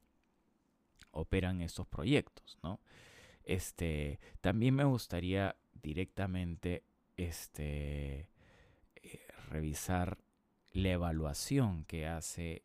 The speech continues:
eh, la entidad justamente sobre el Perú, porque esto no es solamente, esto es un, esto es un reporte que no solamente, este, que no solamente es un, un reporte global, sino que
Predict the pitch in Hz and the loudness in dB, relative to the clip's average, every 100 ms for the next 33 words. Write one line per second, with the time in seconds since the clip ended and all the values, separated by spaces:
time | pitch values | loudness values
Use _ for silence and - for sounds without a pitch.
0 | _ 80 73 69 - - 80 80 73 76 | _ -10 -8 -10 -12 -12 -8 -6 -8 -8
1 | 73 80 78 - _ - - - _ _ | -6 -8 -10 -18 _ -20 -20 -20 _ _
2 | - 92 - 92 82 78 87 82 - - | -6 -4 -2 -2 0 -2 -2 -4 -6 -6
3 | - - 87 80 76 - - 80 - 92 | -4 0 0 0 -4 -6 -8 -8 -4 2
4 | 165 - - 110 107 104 110 - 113 113 | 2 2 0 -4 -4 -6 -10 -6 -4 -2
5 | 107 - - - 107 101 98 95 98 - | -4 -6 -8 -6 -2 0 0 -2 -4 -4
6 | 101 - 101 98 - 92 101 104 98 90 | -6 -2 -2 -2 -4 -10 -6 -4 -6 -6
7 | 95 98 98 85 90 - 92 90 92 85 | -6 -6 -6 -6 -6 -6 -6 -4 -4 -6
8 | 90 87 - - - - _ _ 80 80 | -4 -6 -8 -20 -20 -20 _ _ -10 -10
9 | - - 71 71 67 65 65 67 - _ | -12 -10 -10 -8 -10 -10 -12 -16 -20 _
10 | - - - _ _ _ _ _ - 80 | -20 -20 -20 _ _ _ _ _ -4 -2
11 | 92 107 - - 95 92 95 95 95 _ | 0 4 6 6 2 -2 -4 -4 -8 _
12 | 90 90 - - 95 110 143 139 143 - | -8 -8 -8 -6 0 2 4 4 2 -2
13 | 85 87 - 95 | -4 -4 -4 -6